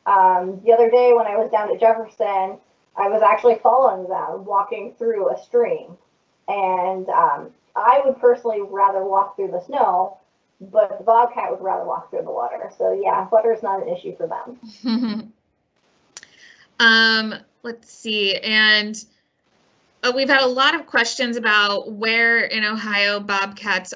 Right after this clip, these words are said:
Speaker 2: are. Um, they're mostly in Southeast Ohio. Is that right?
Speaker 1: Yes.
Speaker 2: Um,
Speaker 1: Yeah, they're, so they're in that area. So, like, I know, like, Noble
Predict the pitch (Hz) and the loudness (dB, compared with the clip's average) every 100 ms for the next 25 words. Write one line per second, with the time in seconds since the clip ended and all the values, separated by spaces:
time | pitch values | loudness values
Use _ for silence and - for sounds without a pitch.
0 | - 196 185 175 185 - _ _ - 196 | -6 -2 2 2 0 -6 _ _ -2 2
1 | 190 185 185 185 208 214 214 233 202 202 | 4 4 2 -2 -2 -2 -2 -2 -2 -2
2 | 202 196 202 220 202 220 247 254 247 240 | 0 2 0 -4 -8 -4 -4 -2 -2 0
3 | 254 254 240 226 185 208 220 226 233 233 | 0 0 0 -4 -4 0 2 2 0 -4
4 | - _ 214 - - - _ _ _ _ | -20 _ 0 0 0 -12 _ _ _ _
5 | _ _ _ 202 196 196 190 220 233 240 | _ _ _ 2 4 4 4 2 2 2
6 | - _ _ _ _ _ _ _ _ _ | -2 _ _ _ _ _ _ _ _ _
7 | 311 294 294 - - _ _ _ - 226 | 4 6 8 4 -2 _ _ _ -16 -16
8 | _ 240 311 320 320 262 277 269 247 214 | _ -12 -6 -6 -4 0 0 0 -4 -8
9 | - 233 214 220 - 214 208 202 196 196 | 0 2 2 0 0 0 0 2 2 0
10 | - 233 220 214 208 202 202 - - _ | 2 4 4 4 -2 -4 -6 -10 -20 _
11 | _ _ _ _ 214 226 220 196 196 190 | _ _ _ _ -6 -4 -2 2 2 2
12 | 185 180 175 - 226 233 277 269 247 247 | 0 0 0 -6 0 6 8 6 6 6
13 | 247 240 233 240 | 6 2 -2 -8